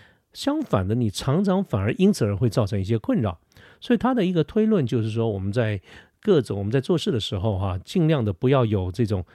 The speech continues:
两种或不同的价值观，否则你的这个行为就有可能会陷入，呃，困扰，就是莫衷一是。这个是手表定理，西格-，西格尔定理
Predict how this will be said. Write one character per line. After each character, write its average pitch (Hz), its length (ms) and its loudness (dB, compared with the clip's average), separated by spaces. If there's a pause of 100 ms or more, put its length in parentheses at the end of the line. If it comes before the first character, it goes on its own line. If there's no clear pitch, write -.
(280)
两 135 240 4
种 120 240 0 (200)
或 147 260 2
不 - 180 -2
同 117 400 -2
的 127 100 2
价 110 300 0
值 - 260 -8
观， 107 240 -2 (240)
否 135 160 4
则 165 120 4
你 180 140 4
的 117 120 0
这 147 100 0
个 139 80 2
行 123 300 -2
为 117 160 2
就 131 160 0
有 107 160 0
可 107 220 -6
能 95 180 -2
会 120 100 2
陷 110 300 -2
入， 110 180 0 (500)
呃， 104 180 -2
困 147 300 4
扰， 85 200 -4
就 113 140 0
是 110 100 -2
莫 110 180 4
衷 107 180 0
一 98 120 0
是。 - 260 -2 (880)
这 220 140 4
个 165 100 6
是 117 380 0 (440)
手 175 260 0
表 120 180 2
定 120 220 0
理， 87 160 -6
西 170 240 -2
格-， 120 180 -2
西 - 240 -4
格 139 60 0
尔 107 100 0
定 127 160 0
理 90 180 -6